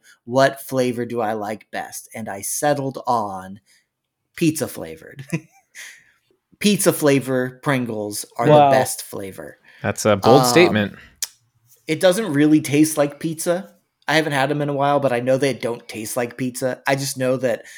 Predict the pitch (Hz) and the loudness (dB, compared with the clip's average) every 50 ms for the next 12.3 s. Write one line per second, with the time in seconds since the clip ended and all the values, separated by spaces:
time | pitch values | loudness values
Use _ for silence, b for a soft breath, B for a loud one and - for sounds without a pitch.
0 | B B B B B _ _ _ _ _ _ _ - - 143 139 127 123 120 120 | B B B B B _ _ _ _ _ _ _ -2 0 0 2 0 0 -4 -4
1 | 127 131 123 117 117 123 131 127 120 123 120 110 107 - - 117 110 104 110 120 | -6 -6 -4 -4 -4 -4 -4 -4 -2 0 0 -2 -2 -4 -6 -8 -6 -6 -6 -6
2 | 117 120 123 131 139 139 139 b b b b b b b b b - - 127 120 | -6 -6 -6 -8 -8 -10 -12 b b b b b b b b b -6 -4 -4 -4
3 | 120 - - 123 110 104 101 98 98 - - - 156 156 156 - - - - _ | -4 -6 -6 -6 -4 -4 -6 -6 -8 -10 -4 2 4 4 4 4 0 -14 -18 _
4 | _ _ _ - - 160 151 156 151 156 147 120 104 92 92 - B B B B | _ _ _ -6 0 4 4 4 4 4 2 2 0 -2 -8 -12 B B B B
5 | - - 165 160 156 147 147 139 127 117 131 131 131 131 127 117 107 107 - - | -2 0 2 2 2 2 2 2 2 0 0 0 2 2 0 0 -2 -2 -4 -4
6 | 135 123 117 113 107 120 113 110 120 113 _ _ _ - 123 135 139 131 123 127 | -4 -2 -2 -2 -2 -2 -4 -4 -6 -10 _ _ _ -8 -2 0 0 0 2 0
7 | 120 117 117 117 117 113 113 127 123 - - 135 123 120 117 107 113 107 104 - | 0 0 0 -2 -4 -2 -2 -2 -2 -2 -2 -2 -2 -2 -2 -4 -8 -10 -8 -2
8 | - 151 143 127 117 110 107 101 107 110 107 113 120 120 107 92 85 80 - - | -2 -2 0 0 -4 -6 -6 -6 -6 -6 -4 -2 -2 -2 -2 -4 -8 -14 -18 -20
9 | - _ _ _ b b b b b b b b b - 139 147 - 165 170 180 | -20 _ _ _ b b b b b b b b b -4 -2 0 2 0 0 0
10 | 202 208 190 185 185 175 160 156 156 156 151 151 147 151 135 127 143 143 139 131 | 0 0 2 4 4 4 6 6 4 4 2 0 -8 -8 -2 0 2 2 2 2
11 | 123 113 110 107 98 101 110 - _ _ _ _ - 120 - - 147 135 117 117 | 0 -2 -8 -10 -12 -14 -14 -16 _ _ _ _ -12 -10 -8 -6 -6 -6 -6 -6
12 | 113 107 104 107 - | -6 -6 -6 -8 -10